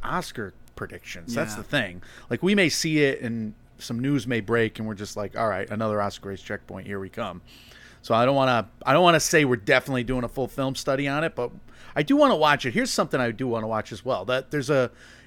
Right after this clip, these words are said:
Speaker 1: Netflix docuseries called Eat the Rich about the GameStop saga that I'll probably watch as well as Dumb Money or, like, a
Speaker 2: I think
Speaker 1: companion piece.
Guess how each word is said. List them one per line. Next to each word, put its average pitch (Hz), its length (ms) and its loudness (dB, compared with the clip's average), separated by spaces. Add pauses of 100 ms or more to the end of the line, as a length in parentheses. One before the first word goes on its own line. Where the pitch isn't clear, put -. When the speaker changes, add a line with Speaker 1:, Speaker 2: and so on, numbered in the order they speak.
Speaker 1:
Netflix 170 520 -2
docuseries 175 1000 0
called 110 240 -4
Eat 147 200 -10
the 127 80 -2
Rich 117 540 0 (520)
about 123 260 0
the 123 80 -6
GameStop 139 540 0 (140)
saga 160 540 0 (220)
that 110 100 -2
I'll 110 60 0
probably 117 380 2
watch 107 480 0 (100)
as 107 180 -6
well 113 260 0
as 98 260 -6 (280)
Dumb 113 200 -2
Money 117 280 0
or, 98 160 -4
like, 98 160 -6
a 135 40 -4
Speaker 2:
I 139 40 -6
think - 40 -12 (120)
Speaker 1:
companion 110 320 -2
piece. - 340 -12